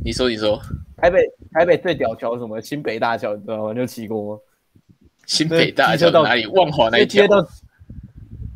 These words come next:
Speaker 2: 也是一样往山路了啊。重点是，干他妈那条机车道有个小的，不知道在小什么东西，<laughs> 就是没有办法超车，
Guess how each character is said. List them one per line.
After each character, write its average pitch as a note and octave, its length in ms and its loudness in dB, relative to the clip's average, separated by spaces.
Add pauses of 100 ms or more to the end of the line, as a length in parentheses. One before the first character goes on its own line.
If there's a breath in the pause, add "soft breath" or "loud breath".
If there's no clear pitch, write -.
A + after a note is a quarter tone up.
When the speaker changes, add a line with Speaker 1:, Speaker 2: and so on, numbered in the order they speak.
(920)
Speaker 2:
也 C#3+ 100 -4
是 F3+ 100 -6
一 G#3 40 0
样 F#3 140 4
往 A#2+ 140 -4
山 C3+ 180 -2
路 G#2+ 200 -8
了 G#2 180 -12
啊。 F3 160 2 (180)
重 G3 180 2
点 C#3 120 -2
是， E3 160 0 (140)
干 D#3+ 180 0
他 D#3 100 0
妈 E3 100 2
那 E3 120 0
条 B2+ 180 0
机 C3+ 160 -4
车 C#3+ 160 -2
道 C3 120 0
有 G#2+ 60 -4
个 A#2+ 100 -8
小 - 320 -8
的， A#2+ 60 -6
不 - 0 -
知 C3 80 0
道 D3 60 6
在 D#3 60 4
小 B2+ 220 -2
什 C3 80 -6
么 G#2 80 -10
东 A2 220 -8
西， A2 360 -12
<laughs> D4 240 -4
就 G3+ 100 2
是 A3 60 4
没 F#3+ 120 0
有 F3+ 80 6
办 F3 160 6
法 A#2+ 60 0
超 C3+ 200 2
车， C3 140 -4